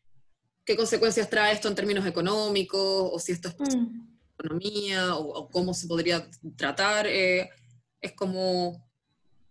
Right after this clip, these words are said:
Speaker 1: eso es parte del desarrollo sustentable, si uno piensa el desarrollo sustentable es algo mucho más, más global, siento yo, es, es, tiene que,
Speaker 2: Sí.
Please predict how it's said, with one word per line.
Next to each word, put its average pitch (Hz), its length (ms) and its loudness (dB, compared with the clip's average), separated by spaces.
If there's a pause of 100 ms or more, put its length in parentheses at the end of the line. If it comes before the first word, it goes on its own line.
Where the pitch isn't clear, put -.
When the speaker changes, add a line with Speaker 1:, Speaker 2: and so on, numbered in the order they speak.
(120)
Speaker 1:
eso 202 160 2
es 233 100 2
parte 226 400 2
del 254 140 4
desarrollo 262 380 2
sustentable, 262 540 2
si 170 120 -4
uno - 80 -12
piensa 170 200 -4
el 165 80 -8
desarrollo 175 280 -2
sustentable 175 600 -2 (540)
es - 80 -14
algo 196 240 4
mucho 196 280 0
más, 202 440 4
más 180 680 0 (420)
global, 175 960 2
siento 226 300 0
yo, 233 380 2
es, 202 320 0
es, 170 100 -6
tiene 170 260 0
que, 156 420 -2
Speaker 2:
Sí. - 420 -4